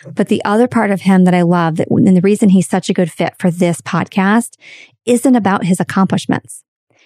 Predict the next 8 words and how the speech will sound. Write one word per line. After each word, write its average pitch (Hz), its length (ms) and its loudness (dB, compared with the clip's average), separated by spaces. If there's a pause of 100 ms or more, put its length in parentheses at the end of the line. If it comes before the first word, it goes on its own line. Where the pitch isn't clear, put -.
(140)
It's 214 200 -2
about 208 240 0
the 196 80 -2
personal 202 380 -2
transformation 185 960 2
that 220 120 0
he 202 160 -2
has, 190 400 -2